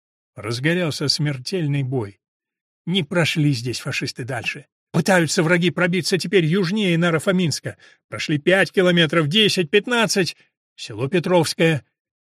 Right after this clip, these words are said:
И здесь у Петровского преградили дорогу фашистам наши. Разгорелся смертельный бой. Не прорвались фашисты дальше. Повернули фашисты на север,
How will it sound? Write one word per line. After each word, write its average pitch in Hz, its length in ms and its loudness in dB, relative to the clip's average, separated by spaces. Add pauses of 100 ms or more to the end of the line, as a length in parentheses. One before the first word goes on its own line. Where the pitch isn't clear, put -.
(200)
И 208 140 4
здесь 170 540 2
у 180 80 4
Петровского 180 640 2
преградили 165 720 0
дорогу 156 340 0
фашистам 160 520 -2
наши. 175 380 -2 (440)
Разгорелся 165 760 0
смертельный 151 720 0
бой. 131 380 -2 (440)
Не 208 220 2
прорвались 185 760 2
фашисты 143 500 -4
дальше. 135 440 -6 (680)
Повернули 123 420 0
фашисты 170 460 -2
на 170 120 2
север, 139 400 -2